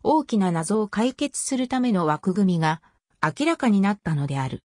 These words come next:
真核細胞は、ミスフォールドタンパク質をその指揮沈下状態によって、次の二つの品質管理コンパートメントに仕分けを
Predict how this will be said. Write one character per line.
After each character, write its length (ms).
真 300
核 260
細 260
胞 200
は、 220
ミ 100
ス 180
フ 120
ォ 140
ー 20
ル 120
ド 120
タ 160
ン 100
パ 160
ク 120
質 320
を 60
そ 180
の 120
指 260
揮 200
沈 260
下 180
状 220
態 260
に 120
よ 80
っ 60
て、 320
次 260
の 100
二 240
つ 140
の 100
品 280
質 260
管 240
理 100
コ 160
ン 80
パ 220
ー 60
ト 160
メ 140
ン 60
ト 100
に 120
仕 160
分 140
け 180
を 220